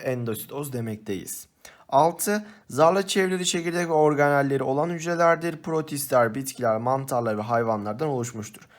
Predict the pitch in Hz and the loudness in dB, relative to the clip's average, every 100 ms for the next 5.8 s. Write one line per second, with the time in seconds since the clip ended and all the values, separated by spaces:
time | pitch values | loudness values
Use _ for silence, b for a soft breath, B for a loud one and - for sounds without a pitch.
0 | b - - 139 131 139 165 160 170 151 | b -10 -6 0 4 4 2 -4 -4 -4
1 | 151 151 151 156 151 143 139 135 135 127 | -6 -6 -6 -4 0 0 2 0 0 0
2 | 127 123 120 107 - 98 B B B 147 | -2 0 0 0 -2 -6 B B B -4
3 | 156 156 160 151 143 127 117 113 180 147 | -2 -2 -2 -2 -4 -6 -6 -8 -4 -4
4 | 139 147 143 143 143 131 117 117 120 123 | -2 0 0 -2 -4 -6 -6 -4 -4 -4
5 | 156 113 135 160 131 104 - - | -6 -4 -4 -2 -4 -6 -8 -18